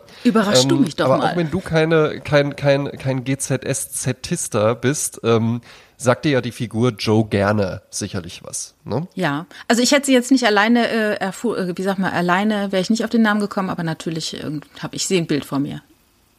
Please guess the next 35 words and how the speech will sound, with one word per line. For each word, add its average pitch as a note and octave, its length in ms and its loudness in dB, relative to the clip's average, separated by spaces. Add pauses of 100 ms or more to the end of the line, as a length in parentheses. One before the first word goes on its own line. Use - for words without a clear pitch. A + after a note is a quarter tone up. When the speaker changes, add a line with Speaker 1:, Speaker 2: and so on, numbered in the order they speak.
(600)
Speaker 2:
Genau, A#2+ 320 2
ja. G2+ 140 4
Joe B2 280 2
Gerner, E3 340 4
für - 160 -4
alle, A#2 160 -4
die A2 40 -4
es G2 120 -4
nicht - 240 -4
wissen, C#3+ 280 -2
ist, - 320 0
ähm, G#2 300 0
tatsächlich B2+ 480 -2
eine A#2+ 160 2
der - 160 0
ältesten E3 480 2
Figuren C3+ 460 0
von G2 180 -6
G F#2+ 140 -4
Z - 240 -4
S - 180 -6
Z, - 180 -6
fast - 340 -4
von D#3 200 -2
Anfang C#3+ 380 -4
an B2 120 0
mit B2+ 200 -2
dabei. A2 480 4 (320)
Und A2+ 120 -2
er A2+ 80 0
ist B2+ 120 -4
so C#3+ 100 0
die B2+ 140 0
Figur B2 420 0
des A2+ 320 0